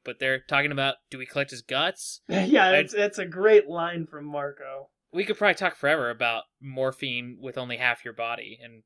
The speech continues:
Speaker 1: what that's gonna do, but, uh, we have a whole book devoted to that in the thirties, so <laughs>
Speaker 2: Right.
Speaker 1: we don't have to worry about that.
Speaker 2: That'll be, that'll be a good one.
Speaker 1: But they get Jake to the, uh, the bathroom,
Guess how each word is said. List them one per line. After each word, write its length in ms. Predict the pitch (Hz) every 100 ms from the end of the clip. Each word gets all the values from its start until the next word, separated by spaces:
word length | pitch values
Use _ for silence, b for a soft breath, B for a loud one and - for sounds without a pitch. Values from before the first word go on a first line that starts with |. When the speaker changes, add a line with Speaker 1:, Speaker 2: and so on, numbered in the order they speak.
| _
Speaker 1:
what 220 | 120 120
that's 220 | 117 123
gonna 180 | 110 101
do, 180 | 107 113 -
but, 200 | 113 - _ _ _ -
uh, 180 | 117 110 -
we 120 | 160
have 120 | 214 175
a 20 |
whole 160 | 202
book 240 | 151 170 -
devoted 320 | 135 127 120
to 80 | 120
that 160 | 117
in 60 | 113
the 80 | 117
thirties, 540 | - 120 110 - - _
so 320 | - 120 110 110 170 151 -
<laughs> 360 | - - - 165 170
Speaker 2:
Right. 180 | 160 147
Speaker 1:
we 40 |
don't 80 | 160
have 80 | 151
to 80 | 151
worry 180 | 156 143
about 240 | 123 -
that. 180 | 117 110 -
Speaker 2:
That'll 220 | 269 226
be, 100 | 190
that'll 220 | 240 269
be 80 | 185
a 60 | 135
good 160 | 135
one. 160 | 131 135 _ _ _
Speaker 1:
But 120 | 175 185
they 140 | 240
get 200 | 233 202
Jake 180 | 190 175
to 60 | 147 135 _ _ -
the, 60 |
uh, 280 | 135 120 117 117
the 60 | 131
bathroom, 400 | 135 127 131